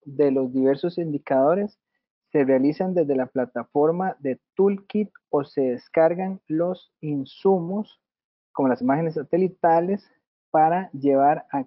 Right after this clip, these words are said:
cabo los procesos desde cualquier, eh,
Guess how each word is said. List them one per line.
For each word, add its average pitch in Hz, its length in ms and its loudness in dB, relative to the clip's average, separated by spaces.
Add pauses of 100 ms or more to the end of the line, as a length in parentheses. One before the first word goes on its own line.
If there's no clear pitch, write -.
cabo 165 480 0 (600)
los 165 300 0
procesos 196 920 -4 (180)
desde 131 340 0
cualquier, 135 840 2 (1160)
eh, 120 480 -4